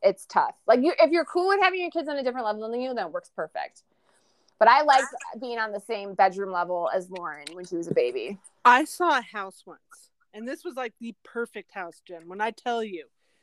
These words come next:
Speaker 2: now, it was an expensive house. There was no way we were ever gonna buy it. We were just
Speaker 1: Right.
Speaker 2: kinda
Speaker 1: So I, I
Speaker 2: doing
Speaker 1: miss
Speaker 2: the
Speaker 1: the... days when you were shopping for houses. That was so fun.
Speaker 2: <laughs>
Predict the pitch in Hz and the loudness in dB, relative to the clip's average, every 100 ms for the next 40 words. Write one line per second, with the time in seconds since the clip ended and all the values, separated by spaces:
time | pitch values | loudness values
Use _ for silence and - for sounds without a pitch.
0 | - 240 247 277 254 269 247 - 381 392 | -6 -2 -2 -4 -12 -12 -12 -8 -8 -8
1 | 240 190 165 160 208 208 240 240 233 220 | -14 -18 -18 -12 -10 -6 -4 -2 -2 -4
2 | 208 226 208 202 175 175 165 196 208 160 | -8 -10 -8 -8 -12 -16 -8 -4 -4 -4
3 | - - 233 226 196 170 226 202 180 _ | -14 2 6 8 8 6 -2 -10 -14 _
4 | _ _ 349 415 277 247 233 220 202 196 | _ _ 0 2 2 2 2 2 0 -4
5 | 202 196 202 208 202 190 190 190 - 185 | -8 -8 -8 -8 -4 -2 -2 -2 -4 -6
6 | 185 180 175 185 185 247 - 214 170 - | -8 -4 -4 -4 -8 -6 -6 -8 -10 -8
7 | 147 190 - | -10 -10 -16